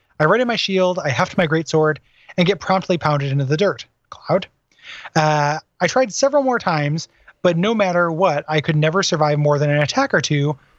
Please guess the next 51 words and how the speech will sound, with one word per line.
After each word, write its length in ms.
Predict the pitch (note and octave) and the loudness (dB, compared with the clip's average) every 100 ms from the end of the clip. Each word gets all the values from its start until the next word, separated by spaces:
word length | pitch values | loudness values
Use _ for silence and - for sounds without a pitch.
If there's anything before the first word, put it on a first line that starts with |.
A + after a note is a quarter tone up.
| _ | _
uh, 220 | D#3 D3 C#3+ | 2 2 2
once 220 | D3+ - | -2 0
phase 180 | D3 C3+ | -2 0
two 160 | - | 0
hit. 220 | E3 B2+ - - - - - - | 0 0 -4 -16 -18 -20 -8 -2
I 80 | E3 | 0
couldn't 220 | C4 C#4+ | 2 2
even 220 | C4 A#3 | 0 0
get 140 | F#3 | 0
a 60 | F3 | 0
good 180 | D#3 D3 | 0 0
read 260 | E3 D#3+ | 2 2
on 120 | D3+ C#3 | 2 0
his 100 | B2 | 2
moveset 520 | B3 A3 D3+ C#3+ C#3+ _ _ _ - | 2 2 0 0 -4 _ _ _ -2
before, 520 | E3 D#3+ G3 F3+ F3+ | 0 2 2 4 2
uh, 180 | D#3+ D#3 | 2 0
I 100 | D#3 | 0
would 120 | D3 | 0
get 100 | D3 | -2
stunlocked 440 | - B3+ G#3+ F3 E3+ | 0 0 2 0 -2
and 80 | D3 | 0
killed. 280 | D#3+ B2+ - _ _ _ _ _ _ _ _ _ _ - | 0 -2 -10 _ _ _ _ _ _ _ _ _ _ -4
I 80 | G3 | 0
always 200 | A3 B3+ | 0 0
like 120 | C4 | -2
to 60 | - | -2
play 160 | G3+ F3+ | 0 0
a 40 | |
tough 260 | - G3 - | 0 -4 -2
customer 380 | F3+ - E3 D#3 | -4 0 0 0
with 100 | C3+ | -2
a 60 | |
big 160 | C#3 C3 | -4 -2
shield, 420 | - B3+ F3 D#3+ _ - - - | 0 0 0 -4 _ -20 -12 -2
uh, 400 | D3+ D3 C#3+ D3+ | 2 2 0 0
weapon, 340 | D#3+ D#3+ D#3+ D#3+ | 0 0 0 -2
and 120 | C3+ | 0
heavy 240 | D3+ C#3+ | 0 2
armor, 360 | E3 D#3+ C3 - _ - | 2 2 -2 -4 _ -2
but 100 | D#3 | 2
you 100 | D#3+ | 2
simply 320 | - F#3 E3+ | 0 0 0
cannot 360 | - G#3+ A#3 - | 0 0 0 0
play 180 | G#3 F#3 | 2 2
that 160 | C#3+ | 2
way 140 | C#3 C3+ | 0 0
against 260 | C#3 C3 | 0 0
the 60 | C#3+ | 0
Nameless 300 | C3+ C3 - | 0 0 0
King. 320 | G#3+ D3+ | 0 0